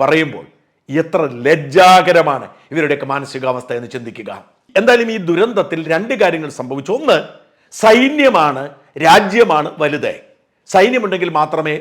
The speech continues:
നമുക്കിവിടെ തള്ളി ജീവിക്കാൻ കഴിയൂ എന്ന് ബോധ്യമായി. രണ്ട്, ഈ കമ്മ്യൂണിസ്റ്റ് ഭരണാധികാരികൾക്ക് എത്ര ദുരന്തമുണ്ടായാലും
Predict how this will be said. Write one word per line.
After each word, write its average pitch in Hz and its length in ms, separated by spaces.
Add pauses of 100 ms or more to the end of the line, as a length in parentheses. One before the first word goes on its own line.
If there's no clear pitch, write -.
നമുക്കിവിടെ 156 460 (180)
തള്ളി 208 240
ജീവിക്കാൻ 160 460
കഴിയൂ 143 380 (420)
എന്ന് 165 160
ബോധ്യമായി. 143 600 (100)
രണ്ട്, 190 540 (480)
ഈ 294 300
കമ്മ്യൂണിസ്റ്റ് 214 440
ഭരണാധികാരികൾക്ക് 151 1040 (360)
എത്ര 214 320
ദുരന്തമുണ്ടായാലും 170 1120